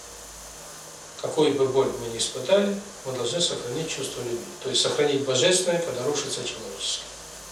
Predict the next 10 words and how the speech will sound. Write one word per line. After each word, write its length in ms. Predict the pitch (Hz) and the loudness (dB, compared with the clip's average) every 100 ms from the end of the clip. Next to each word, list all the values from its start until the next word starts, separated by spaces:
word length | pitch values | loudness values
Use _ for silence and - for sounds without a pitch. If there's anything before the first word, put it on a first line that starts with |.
| - - - - - - - - - - - - - - - - - - - - - - | -14 -14 -16 -16 -16 -16 -16 -16 -16 -16 -16 -16 -16 -16 -16 -16 -16 -16 -16 -16 -14 -6
Затем 400 | 135 139 202 180 | 0 4 8 8
мы 80 | 165 | 8
прокручиваем 640 | 156 - 151 143 135 127 | 4 4 2 4 4 4
любую 480 | 151 202 175 151 127 | 6 8 8 6 4
возможную 540 | 139 135 139 131 123 | 4 4 2 2 2
ситуацию 540 | 117 135 143 131 127 127 | 0 0 4 4 4 0
по 100 | 135 | 0
потере 360 | 135 131 135 | 0 2 0
человеческого, 540 | - 151 175 - - 165 - - - | 2 4 6 6 2 0 -2 -10 -6
сохраняя 760 | - - 123 127 135 160 170 165 | 0 2 4 4 6 6 6 2